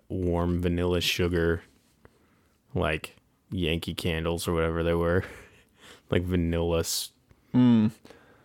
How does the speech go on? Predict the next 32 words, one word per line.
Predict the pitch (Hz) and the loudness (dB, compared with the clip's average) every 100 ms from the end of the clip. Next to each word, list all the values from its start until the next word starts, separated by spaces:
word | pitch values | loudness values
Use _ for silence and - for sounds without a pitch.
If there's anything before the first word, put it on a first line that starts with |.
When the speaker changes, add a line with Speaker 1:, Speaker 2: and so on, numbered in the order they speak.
| - | -2
Speaker 1:
that's | 104 - | 0 2
what | 107 | 2
this | 92 90 | 2 2
reminds | 85 82 85 | 0 0 0
me | 92 82 | 2 4
Speaker 2:
Yankee | 85 107 | 4 0
Speaker 1:
of. | 104 | -2
Speaker 2:
Candle. | 110 101 90 - | 0 0 -4 2
Yeah. | 120 113 - - - - | 4 6 2 -6 -12 -16
<laughs> | - - - | -18 -10 2
That's | 139 | 2
funny | - 170 | 4 6
you | 160 | 8
mentioned | 120 117 120 | 6 6 2
that, | 104 - | 2 2
'cause | 113 104 - _ _ _ - 123 | 0 0 -8 _ _ _ -2 2
in | |
doing | 120 123 | 6 6
some | 117 113 | 6 4
reading | 110 110 110 | 6 6 4
for | - 110 101 107 - _ _ _ _ | 2 0 2 0 -4 _ _ _ _
the | - | -6
episode, | 95 101 - 104 | -4 -4 0 0
I | 107 | 2
was | 101 101 - - - _ _ _ _ _ _ | 2 0 -2 -12 -20 _ _ _ _ _ _
scouring | - 127 110 107 107 | -6 2 4 4 2
through | 110 101 | 2 2
Reddit, | 104 104 104 - _ _ _ _ _ _ _ _ - - | 2 4 2 -2 _ _ _ _ _ _ _ _ -14 -2
the | 110 101 98 - - - | 0 0 -2 -6 -6 2
homebrewing | 123 113 110 107 | 6 6 6 4
subreddit, | - 107 107 104 104 | 0 0 2 2 0
and | 101 98 | 0 -2